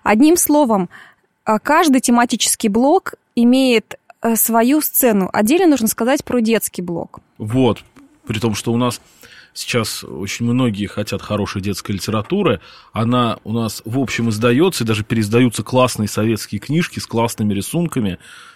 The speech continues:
Speaker 2: Но вот сто-, но вот стоят они как-то, а там можно дешевле, да?
Speaker 1: Да, можно, во-первых, существенно дешевле, а во-вторых, мы провели работу над ошибком-, над ошибками с прошлого года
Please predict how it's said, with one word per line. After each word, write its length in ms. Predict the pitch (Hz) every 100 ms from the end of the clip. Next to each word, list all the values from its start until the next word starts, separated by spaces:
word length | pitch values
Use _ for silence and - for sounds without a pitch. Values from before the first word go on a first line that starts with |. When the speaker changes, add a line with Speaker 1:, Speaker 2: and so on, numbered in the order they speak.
| _ _
Speaker 2:
Но 320 | 113 123 139
вот 220 | 147 151 -
сто-, 680 | - - - 190 214 180 131
но 160 | 147
вот 100 | 156
стоят 540 | - - 202 208 143 123
они 180 | 113
как-то, 640 | 107 131 - - 120 110 117
а 140 | -
там 160 | 120 175
можно 240 | 156 143 131
дешевле, 440 | 135 - - - -
да? 40 | 247 226
Speaker 1:
Да, 40 | 202
можно, 280 | 214 240
во-первых, 280 | 233 247 247
существенно 420 | 240 233 247 226
дешевле, 600 | 214 226 - 320 392 220 - - - -
а 80 | 208
во-вторых, 440 | 220 - 240 311
мы 160 | 254 233
провели 360 | - 226 233 226
работу 320 | 220 247 208
над 100 | 202
ошибком-, 560 | 220 254 - - 190 -
над 300 | - 208 202
ошибками 800 | 208 208 247 - - 202 196 190
с 60 | -
прошлого 460 | - 202 - 190 214
года 420 | 240 339 277